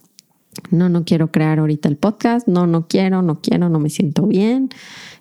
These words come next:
Y empieza la mente a quejarse. Y entonces acepto que me siento así. Mm, pues así me siento. Y aquí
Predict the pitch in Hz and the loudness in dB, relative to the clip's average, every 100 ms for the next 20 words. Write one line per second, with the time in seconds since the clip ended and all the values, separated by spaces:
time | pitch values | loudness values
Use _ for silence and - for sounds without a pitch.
0 | - 180 175 180 175 165 160 156 165 180 | -2 0 2 0 0 2 0 0 -2 -4
1 | - 190 208 - 277 330 - - - - | -2 -2 0 -2 -2 -4 -14 -20 -20 -20
2 | _ _ _ _ _ _ _ _ - 196 | _ _ _ _ _ _ _ _ 0 2
3 | 196 214 220 220 - - 165 - - 220 | 2 2 0 -2 -4 -2 -2 -2 -2 -2
4 | 220 - 220 254 - 185 180 180 - 196 | -4 -2 -2 -2 0 0 0 0 0 2
5 | 190 185 185 175 - 185 180 - _ _ | 2 0 0 -2 0 0 0 -6 _ _
6 | _ _ _ _ _ _ 190 170 160 160 | _ _ _ _ _ _ -4 0 0 -4
7 | - _ _ _ _ _ _ - - _ | -8 _ _ _ _ _ _ -20 -20 _
8 | - - 165 180 185 202 254 262 247 - | -10 -6 -4 -2 -2 -2 -2 -2 -6 -16
9 | _ _ _ _ _ - - - - - | _ _ _ _ _ -20 -20 -20 -20 -20
10 | - _ 277 214 220 214 262 254 233 254 | -20 _ -2 0 0 -2 0 0 0 -4